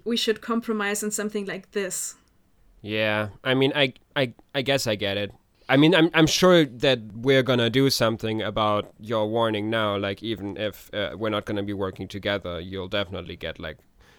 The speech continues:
Speaker 2: like, they really hate the idea that there's magic users in the city that they don't know about, and we all know that there are some. I don't know h-, what kind of things or stuff they use to track down magic users in the city,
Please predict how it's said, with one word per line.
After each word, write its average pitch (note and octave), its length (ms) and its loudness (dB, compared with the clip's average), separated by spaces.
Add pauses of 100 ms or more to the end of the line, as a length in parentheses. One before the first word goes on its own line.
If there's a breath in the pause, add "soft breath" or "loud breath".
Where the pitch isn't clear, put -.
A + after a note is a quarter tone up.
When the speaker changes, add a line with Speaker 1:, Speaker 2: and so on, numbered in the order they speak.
Speaker 2:
like, G#2+ 160 -2
they C#3 140 8
really C#3 360 8
hate A#2+ 260 4
the A2+ 140 4
idea G#2+ 300 2
that G2+ 140 -4
there's G#2+ 200 -2
magic G#2 360 -2
users G#2 300 -6
in G2+ 140 -8
the G2 120 -8
city F#2+ 440 -4
that G2 160 -10
they G2 100 -6
don't F2+ 220 -6
know G2+ 180 0
about, E2+ 380 -6
and G#2 440 -4
we G2+ 120 -8
all F#2 160 -6
know F2+ 320 -10
that D#2+ 160 -10 (140)
there E2 140 -8
are - 220 -8
some. - 420 -10 (300)
I A2+ 100 2
don't A2+ 260 2
know G#2 200 2
h-, A2 120 -10
what G#2+ 480 -4
kind G#2 240 0
of - 420 -6 (600)
things G#2 600 0
or F#2 160 -8
stuff G#2+ 460 -2
they G2+ 100 -4
use G2+ 300 -4
to G#2 100 -8
track G2+ 320 -4
down G2 300 -4
magic G2 400 -4
users F#2+ 320 -8
in F#2 80 -10
the F#2 100 -8
city, E2+ 360 -10